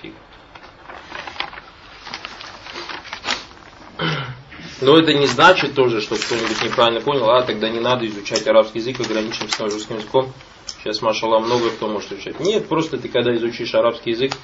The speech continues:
ты будешь иди-, о, если ты на русском языке это берешь или на своем языке, у тебя, знаешь, кругозор в исламе будет. А если ты изучаешь арабский язык и берешь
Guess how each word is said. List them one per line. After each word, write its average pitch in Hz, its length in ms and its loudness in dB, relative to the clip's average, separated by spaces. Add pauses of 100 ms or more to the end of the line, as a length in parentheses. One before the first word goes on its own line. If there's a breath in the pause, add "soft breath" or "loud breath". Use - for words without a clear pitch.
(600 loud breath)
ты 110 360 -2 (640)
будешь 123 360 -4
иди-, 113 260 -6
о, 135 80 0
если 151 320 0
ты 139 120 -6
на 139 140 8
русском 143 320 2
языке 127 300 0
это 135 160 0
берешь 151 340 2
или 127 80 2
на 120 100 0
своем 123 300 0
языке, 127 300 0
у 151 100 4
тебя, 120 320 0
знаешь, 135 320 0
кругозор 123 540 4
в 104 80 -2
исламе 98 400 -6
будет. 95 160 -10
А 113 80 -2
если 139 280 0
ты 123 160 -8
изучаешь 123 480 0
арабский 165 400 2
язык 131 220 -2
и 123 60 -8
берешь 110 400 -2